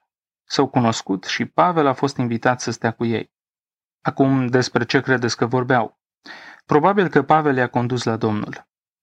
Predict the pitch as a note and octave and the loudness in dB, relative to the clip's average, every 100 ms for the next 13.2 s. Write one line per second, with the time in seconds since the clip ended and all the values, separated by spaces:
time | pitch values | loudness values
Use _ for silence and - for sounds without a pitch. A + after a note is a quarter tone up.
0 | - C#3+ B2 B2 A#2+ - C#3+ C3 - A#2 | -4 0 2 2 0 0 0 -2 -4 -6
1 | - A2+ A2 B2 B2 A2 - A2+ - A2+ | -2 -2 0 0 0 -2 0 -2 0 0
2 | A2 A#2+ A#2 A2+ A#2 A2+ A2+ B2 A2+ A2+ | 0 0 0 -2 0 -2 0 -2 0 -2
3 | A2+ A2+ _ _ _ _ _ C3+ D3 G3 | -4 -6 _ _ _ _ _ 0 2 2
4 | D#3+ - D3+ - B2+ B2 C3 B2+ C3+ C3+ | 0 0 -4 0 2 4 2 0 -2 -2
5 | C3+ C3 B2 A#2 A#2+ A#2 A#2+ A2+ C#3 B2 | -2 -2 -2 -2 0 0 -2 0 0 0
6 | - A#2 A2+ A2 - A#2 A#2+ A2+ A#2+ A2+ | -2 -2 0 -4 0 0 2 -2 -2 -2
7 | A#2 A2+ A2+ A2+ - _ _ _ _ _ | -2 -2 -2 -4 -6 _ _ _ _ _
8 | _ - G3 G#3 F3+ C#3 C3 C#3 D#3+ C#3 | _ 0 2 4 4 4 4 4 4 2
9 | - A#2 A2+ C3+ C3+ A2+ A#2 C#3 C3 A#2+ | 0 0 2 0 2 -2 0 0 2 0
10 | A2+ A2 B2 B2 A2 A#2+ A2 A2+ G#2 - | 0 0 -2 -2 -2 0 2 2 0 -6
11 | - A#2+ A2+ A#2 A#2+ A#2 A2 C#3+ D3 B2 | -6 -4 -2 0 0 0 0 2 2 2
12 | G#2+ G#2+ A#2 A#2+ A#2+ - - G#2+ A#2+ A2 | 0 0 0 0 0 -4 -2 -2 0 -2
13 | - - | -4 -18